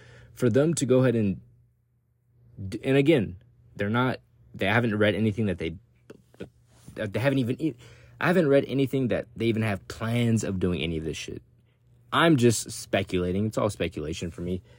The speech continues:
Um, but I think that that would be interesting. Like, I don't think that people would necessarily even have a problem with that. I think, of course, the mainstream, right? Like, the, the average Joe Schmo that fucking hates N F Ts and shits on them is gonna fucking hate this. They're not gonna like this.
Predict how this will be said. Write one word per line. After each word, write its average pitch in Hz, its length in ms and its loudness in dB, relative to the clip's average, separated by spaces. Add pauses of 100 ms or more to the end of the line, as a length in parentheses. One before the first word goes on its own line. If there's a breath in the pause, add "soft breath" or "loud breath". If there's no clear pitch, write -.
(380 soft breath)
Um, 98 200 -4
but 117 120 0
I 117 80 4
think 131 220 -2
that 123 160 2
that 120 160 0
would 123 160 0
be 104 140 -2
interesting. 95 380 -8
Like, 80 300 -8 (840 soft breath)
I 123 40 2
don't 135 160 4
think 135 140 -2
that - 160 -4
people 120 280 0
would 107 100 2
necessarily 107 340 0
even 101 140 -2
have 101 160 -4
a 82 80 -6
problem 101 480 -2
with 110 140 -2
that. 110 280 2 (120)
I 104 100 -6
think, 107 320 -6 (1200)
of - 120 -6
course, 156 320 6
the - 140 -18
mainstream, 90 560 -2
right? 76 280 -4
Like, 82 160 -10
the, 62 240 -8 (300)
the 113 120 -2
average 85 500 -6 (200)
Joe 110 360 4
Schmo 95 280 4
that 82 140 2
fucking 87 260 -4
hates 87 260 -4
N 82 80 -8
F 82 140 -8
Ts 82 220 -6
and 78 100 -8
shits - 200 -6
on 82 120 -6
them 80 100 -6
is 82 100 -10
gonna 85 160 -6
fucking 87 300 -8
hate 87 200 -6
this. 82 200 -4
They're 82 140 -6
not 85 160 -4
gonna 85 140 -6
like 85 180 -6
this. 85 260 -6